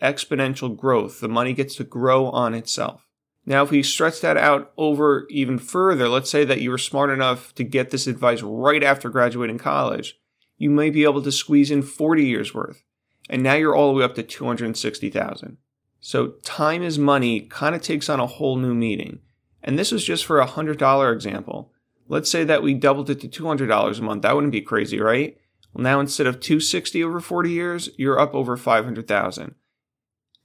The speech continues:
It really, it doesn't take much to see how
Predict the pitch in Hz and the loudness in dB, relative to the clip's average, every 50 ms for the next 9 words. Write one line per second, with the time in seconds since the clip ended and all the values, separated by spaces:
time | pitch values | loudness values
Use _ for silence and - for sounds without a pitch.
0 | - - - - - 139 135 - 131 127 165 - 160 165 165 165 156 147 151 160 | -14 -12 -12 -8 -4 -4 -4 -4 -4 0 2 2 2 4 4 4 4 2 2 0
1 | - - - 135 - - - 160 151 131 151 156 160 165 175 160 - - 160 151 | -6 -8 -8 -8 -8 -8 -8 -8 -8 -2 2 2 2 2 0 -6 -6 -4 -4 -4
2 | 151 - 135 135 135 123 117 - - - - 127 - - - 139 127 127 - - | -2 -2 0 2 2 2 2 0 -4 -8 -8 -6 -4 -2 -2 -2 -2 -4 -6 -2
3 | 135 127 127 127 123 123 113 - | 2 4 4 6 4 4 0 -2